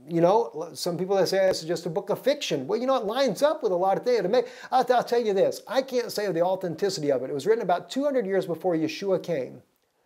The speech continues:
And some of these books, by the way, are part of the Essene Bible.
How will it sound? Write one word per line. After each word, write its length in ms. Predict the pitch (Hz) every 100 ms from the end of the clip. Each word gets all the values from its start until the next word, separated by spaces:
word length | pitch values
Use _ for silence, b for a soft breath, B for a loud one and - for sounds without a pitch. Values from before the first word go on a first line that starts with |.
| b b b -
And 100 | 185
some 280 | - 285 302
of 40 |
these 160 | 233 143
books, 300 | 170 220 -
by 180 | 165
the 80 | 151
way, 200 | 143 156 156
are 120 | 143
part 480 | - - 202 151 -
of 100 | 131
the 80 |
Essene 460 | 135 123 160 139 135 - _ _
Bible. 560 | 120 123 127 - -